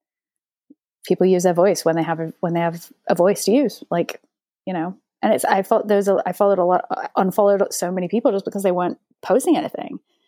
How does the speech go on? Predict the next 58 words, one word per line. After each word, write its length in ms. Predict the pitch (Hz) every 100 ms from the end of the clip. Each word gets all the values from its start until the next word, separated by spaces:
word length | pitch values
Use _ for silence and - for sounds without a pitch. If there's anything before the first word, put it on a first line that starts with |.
| _ _
And 100 | 233
I 120 | 262 240
g-, 140 | - -
and 100 | 220
I, 140 | 220 -
I 100 | 214
get 260 | 214 226
that 120 | - -
there's 140 | 214
this 160 | 202 -
whole, 500 | 196 190 190 190 185 - _ _ _ _ _ -
you 60 | 214
know, 220 | 190 -
"Oh, 180 | 226 226
but 120 | 208
if 140 | 208 214
it's 120 | -
not 160 | 214
real, 220 | 214 202 202
then 140 | 185
don't 180 | 185 277
post 240 | 220 220
about 200 | 214 190
it." 100 | 185 -
But 80 |
I'm 140 | 208 220
just 140 | 220
like, 120 | 226
"You 60 | 214
should 200 | - -
say 120 | 262
something. 480 | 262 170 214 180 - -
Like, 160 | 180
you 60 | 208
have 120 | 214
to 80 | 220
say 180 | - 208
something. 500 | - 208 - 151 101
Like, 180 | 165 - -
post." 300 | 190 214 - _ _ - 294 - - 302 _ _ _ _ _ -
It 140 | - -
has 280 | 233 285 -
to, 60 |
but 80 | 233
again, 180 | 214 202
it 60 | -
has 180 | 208 -
to 80 |
be 40 | 196
authentic 320 | 185 185 -
to 100 | -
you. 140 | 185 170
That's 180 | 180 -
where 100 | -
it's 100 | -
hard, 220 | 82 -
I 60 |
guess. 380 | - - - -